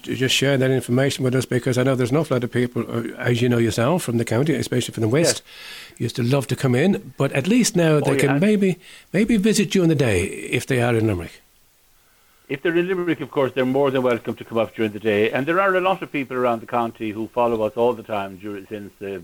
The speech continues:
Speaker 2: pandemic began on a daily basis, and we're glad that they've become part of our, um, congregation. And as I say, we go on until the twenty-sixth. Then on the twenty-seventh, which is the Sunday, we'll celebrate the Feast of Our Lady of Perpetual Help.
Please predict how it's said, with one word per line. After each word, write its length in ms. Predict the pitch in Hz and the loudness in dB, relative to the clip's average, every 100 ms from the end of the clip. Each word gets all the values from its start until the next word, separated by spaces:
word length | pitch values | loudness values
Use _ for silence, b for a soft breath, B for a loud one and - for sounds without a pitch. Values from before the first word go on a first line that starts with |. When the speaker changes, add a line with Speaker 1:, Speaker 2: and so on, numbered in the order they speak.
| 85 | -8
Speaker 2:
pandemic 540 | 107 98 107 101 92 | -6 -2 -2 -2 -6
began 380 | 101 98 104 101 | -8 -2 -2 -2
on 120 | 95 | -6
a 60 | 92 | -10
daily 360 | 87 127 113 107 | -2 0 0 -2
basis, 480 | 104 92 - 135 - | -2 -4 -4 -8 -6
and 160 | 101 92 B B B B | -12 -14 B B B B
we're 140 | 101 | -10
glad 400 | 92 107 101 98 - | -2 0 2 0 -4
that 140 | 95 98 | -14 -4
they've 200 | 98 - | -4 -4
become 280 | 95 101 | -10 -10
part 280 | 92 98 92 | -2 -2 -2
of 100 | 95 | -6
our, 300 | 98 90 90 B B B B | -2 -2 -2 B B B B
um, 320 | 101 98 95 95 | -4 -4 -4 -8
congregation. 920 | - 101 87 90 104 101 - 156 185 b b b | -6 -6 -6 -6 -2 -2 0 -4 -4 b b b
And 100 | 101 | -8
as 140 | 107 104 | -6 -6
I 60 | 95 | -6
say, 340 | 110 101 98 90 b _ | -2 0 0 -2 b _
we 100 | 107 | -10
go 140 | 92 113 | -4 -2
on 200 | 127 120 | 0 -2
until 260 | 110 107 | -4 -6
the 120 | 98 | -8
twenty-sixth. 640 | 98 104 92 101 104 92 _ | -10 -10 -12 -10 -8 -10 _
Then 160 | 113 | -4
on 80 | 113 | -2
the 60 | 107 | -4
twenty-seventh, 720 | 117 107 104 127 120 110 95 - | -8 -8 -4 -2 -2 -4 -8 -12
which 200 | 98 - | -14 -12
is 120 | 98 | -16
the 100 | 104 95 | -16 -6
Sunday, 260 | 113 110 | -4 -2
we'll 220 | 101 98 87 | -4 -4 -4
celebrate 420 | 110 95 98 90 | -4 -4 -8 -10
the 60 | |
Feast 260 | 92 104 - | -8 -10 -10
of 100 | 92 | -4
Our 100 | 95 | -4
Lady 260 | 95 90 90 | -4 -6 -8
of 80 | |
Perpetual 480 | - 87 92 - 95 | -12 -10 -12 -8 -8
Help. 360 | 85 123 185 | -2 -2 -2